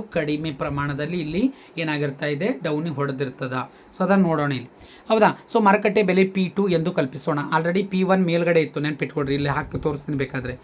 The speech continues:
ಪಿ ಒನ್ ಇಲ್ಲಿ ಮೇಲ್ಗಡೆ ಇತ್ತು, ಪಿ ಟೂ ಕೆಳಗಡೆ ಇತ್ತು, ಅದೇ ತೊಗೊಂಡಿವಿ ಇಲ್ಲಿ. ಕರೆಕ್ಟಾ? ಪಿ ಟೂ ಇಲ್ಲಿ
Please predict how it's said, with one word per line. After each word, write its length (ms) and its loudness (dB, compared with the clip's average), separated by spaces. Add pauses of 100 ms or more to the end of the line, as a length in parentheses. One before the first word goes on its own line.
(320)
ಪಿ 100 2 (140)
ಒನ್ 160 2
ಇಲ್ಲಿ 180 -2
ಮೇಲ್ಗಡೆ 360 2
ಇತ್ತು, 160 0 (120)
ಪಿ 80 0 (100)
ಟೂ 100 -2 (120)
ಕೆಳಗಡೆ 380 0
ಇತ್ತು, 140 -12 (360)
ಅದೇ 120 2 (100)
ತೊಗೊಂಡಿವಿ 340 2
ಇಲ್ಲಿ. 120 -12 (140)
ಕರೆಕ್ಟಾ? 260 4 (140)
ಪಿ 180 -4
ಟೂ 100 0 (320)
ಇಲ್ಲಿ 140 -4